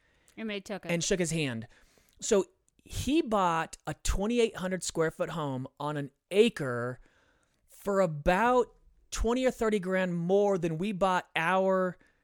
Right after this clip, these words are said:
Speaker 2: twelve hundred square foot home on a quarter acre
Speaker 1: Yeah.
Speaker 2: in ninety-one. That's how depressed the economy was. I say that for a reason.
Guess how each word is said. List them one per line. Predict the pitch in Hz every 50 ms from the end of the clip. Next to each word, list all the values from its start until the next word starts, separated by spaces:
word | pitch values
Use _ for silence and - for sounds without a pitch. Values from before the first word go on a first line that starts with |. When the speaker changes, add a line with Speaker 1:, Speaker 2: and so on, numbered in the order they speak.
| _ _ _ _ _ _ _ _ _ _ _ _
Speaker 2:
twelve | - - 196 208 226 214
hundred | 214 208 196 185 -
square | - 196 175 165
foot | 160 - 165 156 147
home | 156 156 151 151 147 143 147 - _ _
on | - 151 147
a | 139 131
quarter | - - 170 156 143 131 117 110
acre | 107 110 - 127 110 98 123 - _ _ _ _ _ _ _ _ _ _ _ _
Speaker 1:
Yeah. | 208 214 190 156 127 - _ _ _
Speaker 2:
in | 147 143 147
ninety-one. | 143 135 131 127 123 120 117 107 92 - - _ _ -
That's | 160 180 208 - -
how | 214 214
depressed | 202 214 - - 185 170 160 -
the | 156
economy | 143 - 160 156 151 143 135 123
was. | 117 101 95 92 113
I | 131
say | 127 - 202 190
that | 185 160 -
for | - 139 127
a | 123
reason. | 127 139 139 131 117 104 95 92 95 95